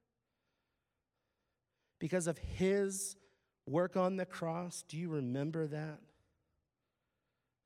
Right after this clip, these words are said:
Do you remember how he swallowed up death?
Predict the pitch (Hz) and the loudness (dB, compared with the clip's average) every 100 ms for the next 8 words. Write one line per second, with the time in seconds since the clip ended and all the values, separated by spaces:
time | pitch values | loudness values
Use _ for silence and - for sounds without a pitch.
0 | _ _ _ _ _ _ _ _ _ _ | _ _ _ _ _ _ _ _ _ _
1 | _ _ _ _ _ 185 202 294 302 277 | _ _ _ _ _ 2 4 4 4 4
2 | 254 269 269 214 233 240 240 - - 220 | 4 6 4 6 6 6 2 0 0 4
3 | 233 247 247 240 233 151 - 202 247 247 | 4 6 6 4 2 -4 2 4 4 0
4 | - | -10